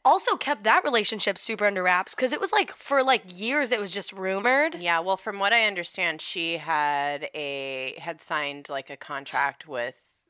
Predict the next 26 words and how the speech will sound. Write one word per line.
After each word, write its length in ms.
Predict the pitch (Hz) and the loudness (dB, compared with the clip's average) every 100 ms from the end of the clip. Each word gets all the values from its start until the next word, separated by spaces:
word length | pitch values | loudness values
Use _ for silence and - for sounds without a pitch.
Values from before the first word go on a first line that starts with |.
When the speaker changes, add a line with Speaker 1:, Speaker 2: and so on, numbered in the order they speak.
| _ 175 _ _ 107 | _ _ _ _ -20
Speaker 2:
like, 460 | 143 156 139 - _ _ _ _ _ - | -10 -8 -8 -20 _ _ _ _ _ -14
Tom 280 | 170 147 | -6 -6
Cruise 540 | 143 - 147 131 131 123 | -8 -8 -6 -6 -8 -10
saying 480 | - - 139 131 139 | -10 -4 -4 -4 -10
she 240 | - 135 | -12 -8
would 200 | 131 135 | -8 -6
not 460 | 135 123 113 - 143 | -2 0 0 -6 _
be 580 | 131 127 123 117 113 _ _ - | -16 -12 -12 -10 -12 _ _ -12
in 460 | 143 139 131 127 | -10 -10 -14 -16
any 220 | - 143 135 | -14 -12 -14
public 480 | - 139 135 131 | -12 -10 -8 -8
relationship 680 | 135 120 113 - 139 - 123 | -8 -8 -8 -10 -14 -8 -2
or, 300 | 185 202 320 | 0 4 4
like, 200 | 294 131 | 2 0
Speaker 1:
Oh. 220 | 180 175 | -2 -6
Speaker 2:
yeah, 280 | 175 147 117 | -2 0 0
it's 180 | 185 180 | -2 -6
some 200 | - 202 | -4 -4
fucking 380 | 190 165 - 143 | -4 -8 -8 -12
bullshit, 520 | 135 123 - 143 131 - | -10 -10 -6 -4 -4 -4
like, 140 | 139 | -2
after 220 | 214 190 180 | 2 4 4
Speaker 1:
Weird. 100 | 151 | 0
Speaker 2:
their 120 | 143 | -2
divorce, 600 | 139 127 123 131 - - | -4 -4 -2 -2 -4 -4
like, 280 | 135 127 | -4 -4